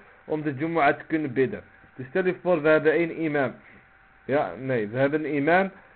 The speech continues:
en elf, eh, mannen waarop het verplicht is om Jumu'ah te bidden.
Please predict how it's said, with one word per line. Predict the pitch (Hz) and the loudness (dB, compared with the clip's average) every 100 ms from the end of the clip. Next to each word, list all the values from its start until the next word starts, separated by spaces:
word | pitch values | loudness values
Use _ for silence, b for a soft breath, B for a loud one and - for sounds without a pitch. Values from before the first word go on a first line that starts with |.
| b b _ | b b _
en | 147 165 | -4 0
elf, | 185 196 208 208 - - - _ _ _ _ _ _ _ _ | 4 6 4 2 -14 -20 -20 _ _ _ _ _ _ _ _
eh, | - 143 143 139 135 131 | -2 2 4 4 4 2
mannen | 127 143 175 196 240 233 - - - _ _ | 2 4 4 4 0 -4 -16 -20 -20 _ _
waarop | 123 151 170 170 | 2 4 4 2
het | 139 - | -8 -14
verplicht | 185 - 180 202 202 | -14 0 4 4 4
is | 208 240 233 - - - _ - | 6 6 2 -12 -20 -20 _ -6
om | 156 156 | -2 -2
Jumu'ah | 131 165 160 143 - | -2 0 4 2 2
te | |
bidden. | 117 123 107 | -2 -2 -2